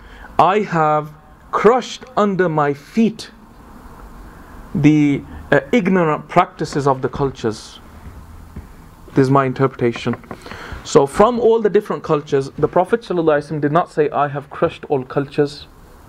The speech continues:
because Islam adopts cultures. Islam,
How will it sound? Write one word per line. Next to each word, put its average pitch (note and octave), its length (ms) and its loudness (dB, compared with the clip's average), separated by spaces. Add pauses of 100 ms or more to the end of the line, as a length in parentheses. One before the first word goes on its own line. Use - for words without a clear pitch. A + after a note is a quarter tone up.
(600)
because - 180 0
Islam E3 520 2
adopts E3 520 0
cultures. B2+ 480 -2
Islam, D3+ 420 0